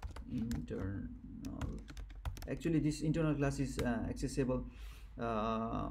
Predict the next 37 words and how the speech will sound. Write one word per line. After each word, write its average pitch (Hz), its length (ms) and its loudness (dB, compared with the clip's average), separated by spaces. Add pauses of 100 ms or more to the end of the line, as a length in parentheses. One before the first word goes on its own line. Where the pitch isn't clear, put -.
(540)
in 131 320 6
your 120 220 4
whole 127 240 4
module, 120 520 6
you 104 120 2
know, 107 260 -2
anywhere 127 300 6
in 120 120 4
the 113 120 4
same 120 320 4
project, 120 280 2
in 113 60 2
the 110 100 2
same 117 240 2
module, 110 320 4 (360)
because 113 480 -2
the 110 80 -2
module 143 360 6
is 127 160 0
something 127 380 2
like, 113 380 2 (120)
okay, 101 200 -4
I 98 60 0
will 101 120 0
explain 113 340 0
you 110 60 2
what 104 160 0
is 104 80 -4
a - 40 -2
module. 104 320 0 (760)
Like, 95 160 -2
if 120 140 -2
you 127 80 0
go 139 140 2
to 143 100 2
the 123 100 2
project, 120 680 -2